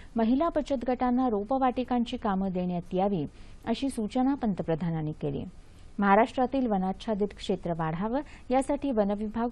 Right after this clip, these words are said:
उपक्रम राबवत असल्याचं मुनगंटीवार यांनी सांगितलं. डिझेलच्या दरात प्रति लिटर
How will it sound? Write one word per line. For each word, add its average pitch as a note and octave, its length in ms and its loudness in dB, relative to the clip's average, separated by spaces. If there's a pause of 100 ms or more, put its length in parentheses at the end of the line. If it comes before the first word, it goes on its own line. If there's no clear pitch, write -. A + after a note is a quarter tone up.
उपक्रम F3+ 440 -2
राबवत E3 420 0
असल्याचं A3 540 0 (320)
मुनगंटीवार G#3 680 2 (140)
यांनी D#3 220 -2
सांगितलं. C#3+ 580 -6 (2000)
डिझेलच्या D#4 520 4
दरात C#4+ 280 2 (100)
प्रति A3+ 280 2
लिटर B3 300 2